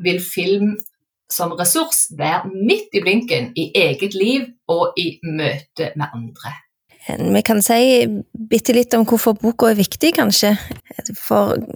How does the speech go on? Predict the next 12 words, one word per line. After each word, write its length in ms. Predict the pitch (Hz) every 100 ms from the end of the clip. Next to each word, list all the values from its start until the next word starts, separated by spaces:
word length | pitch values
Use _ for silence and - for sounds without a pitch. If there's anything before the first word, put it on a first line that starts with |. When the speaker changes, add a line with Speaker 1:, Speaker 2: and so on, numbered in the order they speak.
| -
Speaker 2:
hvorfor 280 | - 214 233
man 380 | 208 202 208 202 - - _ 185 -
har 200 | 196 226
en 140 | 214
sånn 180 | - 202
titel, 380 | 208 277 - 220
at 160 | 202 196
film 300 | 185 208 220 233
kan 160 | 190
være 240 | 185 196 190
en 140 | 180 180
ressurs 520 | - 202 339 - -